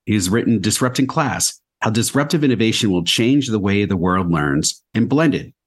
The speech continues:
Using Disruptive Innovation to Improve Schools. He joins us today to discuss his new book, From Reopen to Reinvent, Recreating School for Every Child. We discuss how the pandemic has created a once-in-a-generation opportunity to rethink our systems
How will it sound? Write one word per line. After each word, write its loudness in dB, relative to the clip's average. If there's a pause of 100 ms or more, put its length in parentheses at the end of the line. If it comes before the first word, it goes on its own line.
(100)
Using 2
Disruptive -2
Innovation 0
to -2
Improve -2
Schools. -2 (360)
He 0
joins 2
us 0
today 2
to -4
discuss -2
his -2
new 2
book, -4 (260)
From 2
Reopen 2
to -6
Reinvent, 0 (480)
Recreating 2
School 0
for -4
Every 0
Child. -2 (480)
We 2
discuss 0
how 2
the -2
pandemic 0
has -2
created 0
a 2
once-in-a-generation 0
opportunity 0
to 0
rethink 0
our 2
systems 0